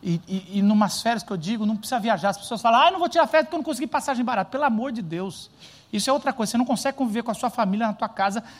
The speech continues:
tem algum problema. Você precisa viajar, sério. Você precisa sair desse caos, é isso? Se, então o caos tá dentro de você.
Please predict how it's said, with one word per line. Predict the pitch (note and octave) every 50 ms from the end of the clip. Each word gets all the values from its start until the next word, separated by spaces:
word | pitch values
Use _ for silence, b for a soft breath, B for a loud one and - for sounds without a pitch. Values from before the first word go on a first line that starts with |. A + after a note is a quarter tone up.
| B B B
tem | - B3
algum | A3+ A3 A#3+
problema. | A3+ C#4 D4 A3 C#4 C4+ G#3 A3+ G3+ B2 - - - _ _ _ _ _ _ _ _ b b b b b b b b b
Você | - -
precisa | - - B3+ A#3+
viajar, | B3+ C4 G#3 D#3 C#3+ F#3 G3 G#3+
sério. | G3+ - A3 A#3+ A3+ F3
Você | - G#3
precisa | E3+ - - B3 A3+ -
sair | - A#3 G#3 G#3+ A#3+ A#3
desse | G3+ F#3 - - -
caos, | _ - F#3 A3 A#3 G#3 F3 D#3+
é | F3+ F#3+
isso? | A3 B3 G#3 - - - - b b b b b b b b b
Se, | - - - - A#3+ C4+ D#4+ C4
então | G#3 - B3+ C4 C4+
o | B3
caos | C4 - - C4+ A#3+ -
tá | - C4+
dentro | G3 A3 A#3+ A3
de | A#3
você. | G#3+ A#3+ G#3+ - - - F#3 F3+